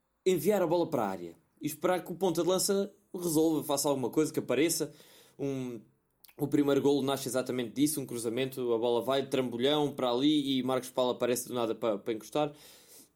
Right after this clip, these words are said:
Esse tem sido o plano de jogo da Académica. E esse plano de jogo parece-me que exige duas coisas. Exige laterais, eh, ou seja, um, um lateral como o Mauro do lado esquerdo que cruza bem,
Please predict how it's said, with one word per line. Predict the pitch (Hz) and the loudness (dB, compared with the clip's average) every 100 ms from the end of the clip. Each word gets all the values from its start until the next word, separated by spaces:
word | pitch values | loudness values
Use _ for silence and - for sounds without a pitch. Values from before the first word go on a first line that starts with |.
| _ | _
Esse | 190 190 | 2 2
tem | 185 | 0
sido | 160 165 143 | 0 0 0
o | |
plano | - 135 | 0 -2
de | 123 | 0
jogo | 123 | 0
da | 110 | 0
Académica. | 107 107 92 87 85 - _ _ - | -2 -2 -6 -6 -10 -18 _ _ -2
E | 233 | 0
esse | 226 - | 0 2
plano | 151 143 | 2 2
de | 123 | 2
jogo | 165 165 156 - - _ _ | 4 4 0 -6 -12 _ _
parece-me | 160 170 - 156 | 0 2 0 0
que | 147 | 0
exige | 135 135 | 2 2
duas | 143 135 | 2 0
coisas. | - 104 90 87 - _ _ - | -2 -4 -4 -12 -18 _ _ -2
Exige | 151 143 147 120 | 0 2 2 2
laterais, | 147 - 147 123 101 - - _ _ _ _ _ _ _ _ _ _ _ 147 | 0 0 0 0 -2 -8 -20 _ _ _ _ _ _ _ _ _ _ _ -2
eh, | 120 | 0
ou | 123 | 0
seja, | 123 127 131 | 0 -2 -2
um, | 147 143 147 | -4 -4 -4
um | 147 143 | -4 0
lateral | 143 147 143 143 | 0 2 0 2
como | 175 151 | 2 2
o | |
Mauro | 139 131 123 117 | 2 2 0 -2
do | |
lado | 120 117 | -2 -2
esquerdo | - 123 107 - | -4 -4 -4 -6
que | - | 0
cruza | 147 139 127 | 0 2 0
bem, | 120 151 156 - - 123 | 2 0 0 -4 -10 -10